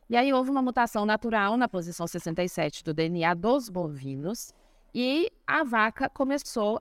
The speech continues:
a sintetizar a caseína um. Então, hoje, os rebanhos no Brasil, no mundo todo, são uma mistura de caseínas A um e A dois.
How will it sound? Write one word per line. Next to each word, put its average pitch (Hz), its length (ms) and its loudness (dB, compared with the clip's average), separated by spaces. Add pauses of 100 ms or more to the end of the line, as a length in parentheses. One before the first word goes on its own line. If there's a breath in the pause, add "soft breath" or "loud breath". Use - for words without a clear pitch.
a 202 300 2 (420)
sintetizar 220 800 0
a 190 60 -2
caseína 226 540 2
um. 165 240 -2 (220)
Então, 208 280 -2
hoje, 240 380 0
os 208 100 -6
rebanhos 196 800 0
no 160 120 -4
Brasil, 165 540 0
no 175 100 -4
mundo 196 280 -4
todo, 165 400 -2
são 202 220 0
uma 214 120 2
mistura 233 580 0
de 226 140 -6
caseínas 196 560 0
A 233 80 0
um 226 180 0
e 254 60 4
A 311 80 6
dois. - 440 -4